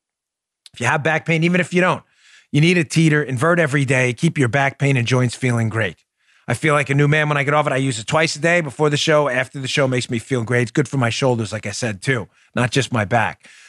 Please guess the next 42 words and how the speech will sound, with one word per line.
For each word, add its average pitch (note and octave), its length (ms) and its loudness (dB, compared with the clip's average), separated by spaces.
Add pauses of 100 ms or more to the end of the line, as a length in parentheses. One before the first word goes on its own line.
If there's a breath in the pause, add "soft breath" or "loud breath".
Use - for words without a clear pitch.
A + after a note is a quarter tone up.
(100)
Some F3+ 180 0
products F3+ 340 0
I D#3+ 100 2
use D#3 220 0
regularly, A#3 460 4
some E3 240 2
I D3+ 100 2
don't. C3+ 220 0
This D3 240 -2
one C#3+ 260 2
I A2 120 -4
love. G2 320 -6
I G#2+ 80 -12
use A2+ 320 -2
it G#2 80 -10
twice A2+ 320 -2
a - 20 -6
day. G#2 220 -4
I - 20 -6
get A2+ 160 -6
kind B2 160 -2
of G2+ 80 -4
a F#2+ 60 -8
teeter A#2+ 340 -6
high F#2+ 160 -6
when F#2 140 -10
I F#2 40 -10
get G2 120 -10
off G#2 200 -4
it. F#2 60 -14
I F2+ 60 -8
feel G#2 240 -6
a - 20 -4
little G2 140 -8
bit, F#2 200 -10
uh, E2+ 320 -8
a - 40 -20
little A2 160 -4
more G2 300 -4
awake G2+ 320 -6
and G2 60 -10
alive. F#2+ 380 -4